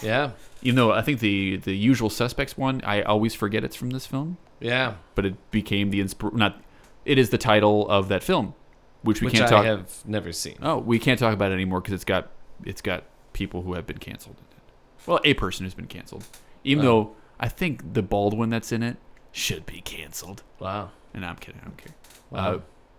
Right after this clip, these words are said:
Speaker 2: but Kevin Spacey's in it.
Speaker 1: Oh. Oh. Mm.
Speaker 2: Mm.
Speaker 1: Well,
Speaker 2: Uh, mm.
Speaker 1: you know.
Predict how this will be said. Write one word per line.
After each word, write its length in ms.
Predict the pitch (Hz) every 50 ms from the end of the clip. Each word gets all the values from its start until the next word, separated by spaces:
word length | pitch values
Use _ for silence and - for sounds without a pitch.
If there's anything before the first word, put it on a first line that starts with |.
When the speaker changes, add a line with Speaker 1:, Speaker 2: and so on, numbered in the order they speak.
| _ _ -
Speaker 2:
but 80 | - 110
Kevin 220 | - 123 110 98
Spacey's 360 | - - 87 87 - - -
in 60 | -
it. 60 | - - - - - - _ _ _ _ _ -
Speaker 1:
Oh. 520 | 175 196 208 202 196 160 120 104 92 87 - - - -
Oh. 260 | 113 107 104 95 87 85 - - - _ - _ _ _ - - - - -
Mm. 300 | 101 95 92 90 90 80 - - _ - - - _ - -
Speaker 2:
Mm. 280 | 95 98 104 104 104 101
Speaker 1:
Well, 320 | 98 127 139 143 143 135 120
Speaker 2:
Uh, 320 | 104 110 117 120 123 123 120 - - - - -
mm. 340 | 98 107 107 113 110 110 - - - - _ - - - - _ - _ _ - - - - _ - - -
Speaker 1:
you 140 | - 151 151
know. 300 | 135 101 92 92 90